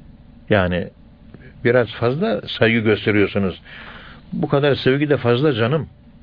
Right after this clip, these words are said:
der gibi bir havaya girdi diyor. Kız kardeşim İstanbul'da bizim köşkte misafirken, kız kardeşim misafirken, Esad Erbil Hazretleri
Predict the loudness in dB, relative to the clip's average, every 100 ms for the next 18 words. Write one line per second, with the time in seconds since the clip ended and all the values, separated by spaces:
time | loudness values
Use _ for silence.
0 | -20 -20 -8 -6 2 4 4 0 -2 0
1 | 0 2 4 2 0 -10 -12 -16 -16 -18
2 | -20 -20 -20 -20 -20 -20 -20 -20 -20 -20
3 | -20 -20 -20 -20 -20 -20 -20 -20 -20 -20
4 | -20 -20 -20 -20 -20 -20 -2 0 2 2
5 | 2 0 -2 -6 -14 -14 -12 -2 0 0
6 | 2 2 2 0 -2 -4 0 0 0 0
7 | 0 0 2 2 2 -2 -4 -4 -6 -16
8 | -20 -20 -20 -20 -20 -18 -6 -2 0 0
9 | -2 -2 -2 -2 -2 -4 -2 -2 -2 -8
10 | -18 -20 -20 -20 -20 -20 -20 -20 -6 -2
11 | 0 0 0 -2 -2 0 0 -2 -4 -2
12 | -2 0 0 0